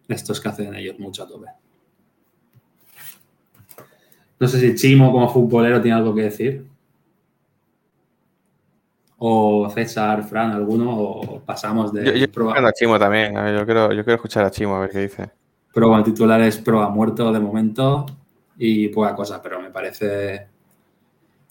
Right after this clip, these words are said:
Speaker 1: Me parece de broma decir que no sacas un juego porque estás haciendo uno muy revolucionario y al final saques uno online que tiene,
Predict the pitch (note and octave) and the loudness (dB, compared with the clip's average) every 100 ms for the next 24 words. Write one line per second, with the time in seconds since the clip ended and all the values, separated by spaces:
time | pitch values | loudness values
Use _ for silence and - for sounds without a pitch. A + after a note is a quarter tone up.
0 | _ _ - _ _ - C#3 A#2+ A2+ A2+ | _ _ -20 _ _ 0 4 6 4 4
1 | C3 A#2 A2+ A2+ A#2 A#2 G#2+ A2 G#2+ A2 | 4 6 6 6 4 2 0 0 0 -2
2 | A2 G#2+ A2+ G2+ G2 G2 - A2 G#2 G#2+ | -4 -4 -2 -4 -6 -10 -10 -8 -4 -2
3 | G#2 G2 G2 G2 F#2+ G2+ - _ _ _ | -2 -2 -12 -14 -14 -14 -18 _ _ _
4 | _ _ _ - C#3 C3 A2+ A2 A2 G#2 | _ _ _ 6 8 8 6 4 2 -2
5 | G#2 A2+ A2 G#2 G2 G2+ G2+ G2+ G2 G#2 | 0 2 2 0 -4 -8 -8 -8 -6 -6
6 | G2 G2 G2 G2+ G#2+ G#2 G#2 G2 G2 | -6 -6 -6 -4 -2 -2 -4 -8 -8